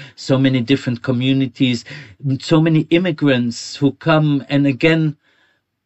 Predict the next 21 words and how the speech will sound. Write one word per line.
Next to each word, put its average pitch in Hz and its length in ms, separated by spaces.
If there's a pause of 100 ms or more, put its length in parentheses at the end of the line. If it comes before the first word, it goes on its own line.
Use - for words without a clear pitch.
(220)
you 143 180
know, 143 180
for 147 220
them, 147 540
eh, 139 200
they're 135 380
in 131 160
the 131 140
work 135 420
of - 300
trying 143 320
to 147 140
feel 139 280
at 135 160
home 151 380
in 117 160
some 123 240
strange 139 500
place. 147 340
And 135 140
Yiddish 151 320